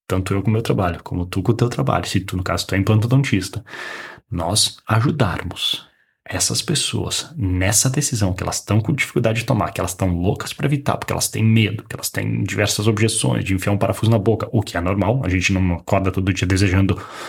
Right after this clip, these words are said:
colocar um parafuso na boca, ela vai gastar aquele dinheiro de alguma outra maneira que não é o melhor pra ela. Beleza? Então essa era a dica que eu queria passar pra você hoje, porque começando com essa mentalidade de como funciona o processo real de vendas,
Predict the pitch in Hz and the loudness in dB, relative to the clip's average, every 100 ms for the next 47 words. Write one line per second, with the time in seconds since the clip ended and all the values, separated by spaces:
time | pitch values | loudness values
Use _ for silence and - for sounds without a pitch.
0 | - - 90 92 90 90 - 92 98 87 | -6 0 2 2 2 0 0 2 2 2
1 | 101 143 104 - - - - _ _ _ | 2 2 -2 -4 -12 -20 -20 _ _ _
2 | _ _ _ _ _ _ _ - 98 87 | _ _ _ _ _ _ _ 0 2 2
3 | 80 - 85 90 92 90 85 92 85 87 | -2 0 0 2 0 0 -2 -4 -4 -2
4 | 90 - - _ 104 90 80 92 120 117 | 0 -2 -4 _ -2 0 2 2 4 4
5 | 113 90 90 95 - 104 82 82 - - | 2 2 0 -2 0 0 0 -2 -6 -4
6 | 104 - - _ _ _ _ _ _ 90 | -4 -4 -14 _ _ _ _ _ _ 0
7 | 104 - - - - - 120 107 107 - | 0 0 -8 -14 -16 -2 2 4 4 2
8 | 101 95 98 92 95 - _ _ _ _ | 2 0 0 -2 -4 -14 _ _ _ _
9 | _ - - 92 92 90 90 82 87 87 | _ -4 -2 0 0 0 0 -2 -2 0
10 | 151 151 131 - 104 104 92 - 135 127 | 2 2 -2 0 0 2 0 2 2 2
11 | - - 85 - _ - 98 92 90 87 | 0 -2 -4 -6 _ -2 0 0 0 0
12 | 87 - - 139 131 98 - 90 85 - | -2 -4 2 2 2 0 0 -2 -4 -4
13 | 98 95 - 90 - - 117 190 139 | -2 0 0 -4 -4 -2 0 0 -4